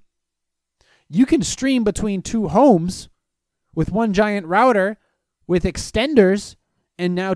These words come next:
two families are paying for one service. Who gives a shit? I don't, if this cuts, i-, whatever this allows to m-, for Comcast to lose money,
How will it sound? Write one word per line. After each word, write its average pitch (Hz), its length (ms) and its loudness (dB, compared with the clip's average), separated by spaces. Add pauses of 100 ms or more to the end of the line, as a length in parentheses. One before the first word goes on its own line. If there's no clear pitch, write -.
two 302 260 -2
families 165 800 -6 (560)
are 175 140 0
paying 175 300 -2
for 180 140 0
one 147 300 -4
service. - 640 -6 (360)
Who 349 140 10
gives 269 380 0
a 160 60 -6
shit? - 400 -10 (360)
I 185 140 0
don't, 311 220 0
if 165 320 -4
this 320 200 2
cuts, - 680 -4 (380)
i-, 180 140 -14
whatever 277 580 0 (520)
this 190 340 0
allows 185 580 0
to - 160 -10
m-, 156 180 -8 (120)
for 170 120 -6
Comcast 175 560 -6
to 175 100 -6
lose 156 300 -2
money, 123 320 -14